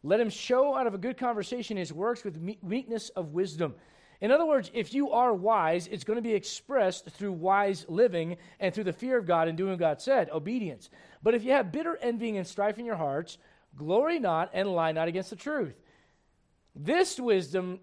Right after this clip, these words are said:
cometh, uh, descendeth not from above, but is earthly, sensual,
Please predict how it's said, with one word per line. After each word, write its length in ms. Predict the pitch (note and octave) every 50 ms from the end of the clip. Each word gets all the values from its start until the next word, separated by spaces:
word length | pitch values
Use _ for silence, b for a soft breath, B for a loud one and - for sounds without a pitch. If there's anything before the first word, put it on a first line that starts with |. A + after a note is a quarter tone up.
| _ _ -
cometh, 400 | - G#3+ C#4 D4 D#4 D4 C4+ C#4
uh, 80 | G#3 G3
descendeth 640 | E3 F#3+ F3+ - - C#4+ D4 D#4 D4+ C4 - -
not 500 | F3+ F3 F#3 A3+ C#4 D#4 E4 - - -
from 200 | - B3+ A#3 G3+
above, 480 | F3+ E3 C3+ C3 C3 B2 B2+ D#3 F#3 F#3+ b b b b b b b
but 220 | C3+ D#3+ A3 G#3+
is 200 | G3+ F#3 E3 - - - -
earthly, 800 | A3 A#3+ C4 B3+ - - C4+ C#4 D4 D4+ D4 D4 D4+ C#4+ - b b b b b b
sensual, 1120 | - - - - - A3+ B3+ C#4 C#4+ - - - C4+ C4 B3+ B3+ B3 B3 B3 A3+ G#3+ b